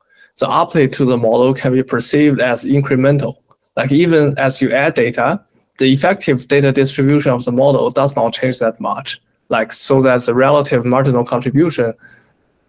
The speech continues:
for adding new data points does not change that much. In that case,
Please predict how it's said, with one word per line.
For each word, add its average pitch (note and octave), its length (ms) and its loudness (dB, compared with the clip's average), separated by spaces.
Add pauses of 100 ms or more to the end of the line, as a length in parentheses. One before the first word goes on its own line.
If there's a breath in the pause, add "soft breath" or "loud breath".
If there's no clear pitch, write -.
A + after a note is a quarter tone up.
(140)
for C3+ 140 2
adding C#3 280 2
new D3 140 4
data C3 220 0
points A#2 520 -6 (260)
does C#3+ 220 0
not A#2 180 0
change C3 260 -2
that A2+ 200 -2
much. - 420 -12 (480)
In C#3+ 140 2
that D3+ 200 2
case, D#3 420 0